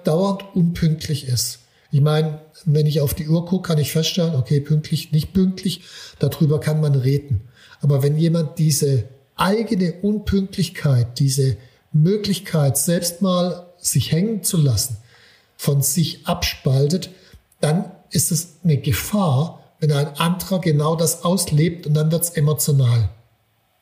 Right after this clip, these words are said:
Machen wir mal ein Beispiel. Jemand aus dem Unternehmen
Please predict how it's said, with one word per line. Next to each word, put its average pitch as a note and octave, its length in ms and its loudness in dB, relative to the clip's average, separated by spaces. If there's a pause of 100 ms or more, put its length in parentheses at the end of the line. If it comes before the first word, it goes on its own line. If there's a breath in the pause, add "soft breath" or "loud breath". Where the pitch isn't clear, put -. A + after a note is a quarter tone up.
(460 loud breath)
Machen E3+ 200 2
wir G3+ 80 2
mal F3 320 2
ein D3+ 100 2
Beispiel. B2+ 580 0 (920 soft breath)
Jemand G#3 640 0
aus D#3 160 0
dem F3+ 80 -4
Unternehmen E3 680 2